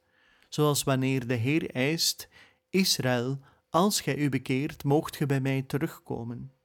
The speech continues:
Of wanneer hij ten overstaan van de afwijzing van zijn volk zegt: "Mijn hart slaat om, heel mijn binnenste wordt week." Het is niet mogelijk te spreken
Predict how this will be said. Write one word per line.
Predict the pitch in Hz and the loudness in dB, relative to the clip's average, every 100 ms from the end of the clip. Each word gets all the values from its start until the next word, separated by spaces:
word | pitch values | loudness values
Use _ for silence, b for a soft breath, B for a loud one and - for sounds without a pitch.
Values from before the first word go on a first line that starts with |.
| _ _ _ _ _ _ _ - | _ _ _ _ _ _ _ -2
Of | 139 135 - B B | -2 -2 -12 B B
wanneer | - 143 139 135 | 0 2 4 2
hij | 135 | 2
ten | 127 127 - | 0 -2 -2
overstaan | 135 135 139 - 131 123 123 | -2 -2 -2 -2 0 -2 -2
van | 123 | -2
de | 120 | -2
afwijzing | - 143 147 127 127 123 120 117 b b | -2 -2 0 0 0 -2 -4 -8 b b
van | - 151 | -2 0
zijn | 143 131 123 | 2 0 0
volk | 123 120 - | -4 -4 -4
zegt: | 175 175 - - b b b b | -2 -4 -10 -20 b b b b
"Mijn | 147 147 | 0 2
hart | 127 120 175 165 - - | 2 2 0 -2 -8 -4
slaat | - 131 120 117 | -2 0 -2 -4
om, | - 170 180 180 B B B | -2 0 -2 -4 B B B
heel | 135 143 127 | 2 2 2
mijn | 120 113 110 | 0 -2 -2
binnenste | 143 156 151 139 - 127 127 _ | -2 -4 -4 -4 -4 -6 -6 _
wordt | 117 117 - | -10 -8 -10
week." | 113 113 113 - - _ _ _ _ _ _ _ _ _ _ _ _ _ _ _ _ _ _ _ _ _ _ _ _ _ _ _ _ _ _ _ _ _ _ - | -6 -6 -8 -14 -20 _ _ _ _ _ _ _ _ _ _ _ _ _ _ _ _ _ _ _ _ _ _ _ _ _ _ _ _ _ _ _ _ _ _ -2
Het | 139 | 0
is | 143 | 2
niet | 175 202 143 | 2 2 2
mogelijk | 139 151 175 175 | 2 4 2 0
te | 151 | 0
spreken | 131 - 127 127 131 165 185 | 0 0 -2 -2 -2 -4 -4